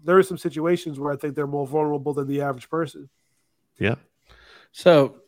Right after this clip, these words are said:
Speaker 3: getting back to these stories, are we gonna talk about these stories, or are you still waiting on Hannibal for that?
Speaker 2: Well, I mean, we, I, I was getting into the one right now about
Speaker 3: Okay.
Speaker 2: the, uh, about the Florida man, this demonic one. I mean, I see some, uh,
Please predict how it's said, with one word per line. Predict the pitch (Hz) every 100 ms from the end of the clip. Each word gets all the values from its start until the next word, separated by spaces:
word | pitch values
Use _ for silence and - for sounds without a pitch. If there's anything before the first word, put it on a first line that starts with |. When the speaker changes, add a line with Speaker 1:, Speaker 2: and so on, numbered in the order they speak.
| -
Speaker 3:
getting | 156 156
back | 151 156 190 -
to | 139
these | 123 120
stories, | - 123 123 117 127 _ _ _ - _
are | 127 123
we | 139
gonna | 135 120
talk | 127 123
about | 127 127
these | 123
stories, | - 135 123
or | 113
are |
you | 110
still | 107 113
waiting | 107 95
on | 92
Hannibal | 98 98 95
for | 95 95
that? | 90 - _ _ _
Speaker 2:
Well, | 147 156 135 147
I |
mean, | 147 147 127 123
we, | 160 -
I, | - 135
I | 127 127
was | 127 120
getting | 113 139 135
into | 127 123
the | 104
one | 95 117 120
right | 107 104
now | 107 101 98
about | 95 95 90
Speaker 3:
Okay. | 107 104
Speaker 2:
the, | 95
uh, | 92 90 92 _ _ -
about | 101 98 -
the |
Florida | 104 117 117 113
man, | 104 104 104 98 98 - -
this | 107 107 - - - - _ _ -
demonic | 98 98 104 117 107 -
one. | 95 85 80 - _ -
I |
mean, | 104 110
I | 117
see | 113 165 156
some, | 175 139
uh, | 123